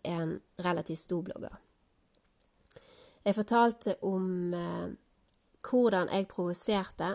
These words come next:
med vilje for å skape engasjement og for å skape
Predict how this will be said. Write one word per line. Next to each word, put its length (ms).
med 480
vilje 400
for 300
å 60
skape 580
engasjement 840
og 240
for 260
å 60
skape 800